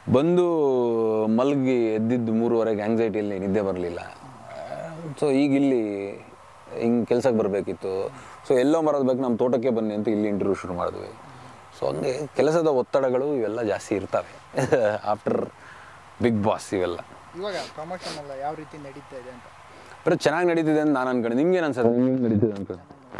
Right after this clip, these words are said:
Speaker 1: ಚೆನ್ನಾಗಿ ನಡೀತಿದೆ. ನೀವ್ ಹೇಳ್ಬೇಕು. ಯಾಕಂದ್ರೆ ನಾವು, ನನ್ನ Instagram-ಅಲ್ಲಿ ನಂದೇ ಇರುತ್ತೆ, ನನ್ನ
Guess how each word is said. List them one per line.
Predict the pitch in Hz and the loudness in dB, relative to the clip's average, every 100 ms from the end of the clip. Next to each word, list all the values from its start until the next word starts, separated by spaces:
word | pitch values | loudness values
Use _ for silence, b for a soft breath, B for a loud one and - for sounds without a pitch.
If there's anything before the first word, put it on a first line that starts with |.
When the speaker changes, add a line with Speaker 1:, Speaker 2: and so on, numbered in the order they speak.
| - | -6
Speaker 1:
ಚೆನ್ನಾಗಿ | 117 110 | -4 -2
ನಡೀತಿದೆ. | 101 101 | -2 2
ನೀವ್ | 123 151 | 4 4
ಹೇಳ್ಬೇಕು. | 131 107 90 | 2 0 -4
ಯಾಕಂದ್ರೆ | 101 139 127 | -4 0 2
ನಾವು, | 123 156 165 143 156 B B B B B | 2 2 2 2 0 B B B B B
ನನ್ನ | 165 180 | 2 2
Instagram-ಅಲ್ಲಿ | 185 202 190 190 180 | 4 2 2 2 2
ನಂದೇ | 147 147 | 4 2
ಇರುತ್ತೆ, | 135 107 107 107 110 - | 2 0 -4 -8 -8 -6
ನನ್ನ | 127 139 156 | -2 2 2